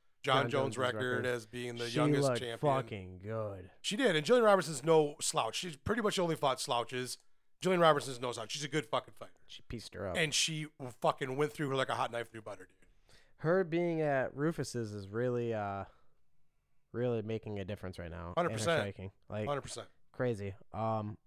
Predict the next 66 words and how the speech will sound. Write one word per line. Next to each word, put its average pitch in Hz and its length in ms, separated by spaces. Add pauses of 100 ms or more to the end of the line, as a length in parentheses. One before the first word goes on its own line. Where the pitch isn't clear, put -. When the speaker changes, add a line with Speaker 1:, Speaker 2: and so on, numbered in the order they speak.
(320)
Speaker 1:
Crazy 143 460
Speaker 2:
you 220 120
just 170 140
don't 110 120
like 110 100
her 107 80
Speaker 1:
for 107 60
Speaker 2:
'cause 107 100
she's 107 120
calling 110 260
out 98 100
Speaker 1:
feeling. 104 180
Speaker 2:
Paige 104 60
VanZant. 85 460 (220)
Speaker 1:
No, 196 200
that's 160 200
not 175 160
why. 135 80
I'm 170 80
not. 208 140
You 233 80
know 269 60
what? 254 160
And 196 120
I'm 202 120
off 160 200
the - 80
Paige 135 220
VanZant 120 360
train, 117 180
by 117 160
the 117 60
way. 113 140 (320)
I - 60
haven't 240 220
liked 202 220
her 175 140
since 156 480
the 135 480 (300)
"I 151 100
make 151 160
more 143 120
money 135 240
on 127 100
Instagram, 131 680
so 120 440
I 123 100
don't 127 100
even 120 160
need 120 180
to 120 60
fight" 131 300
bullshit. 143 480 (320)
I'm, 170 260
I'm 151 200 (120)
completely 139 320
off 110 220
of 104 60
her, 110 40
Speaker 2:
So 131 120
Speaker 1:
dude. 127 100
Speaker 2:
you 123 80
want 117 140
Macy 113 240
Barber 107 260
to 104 120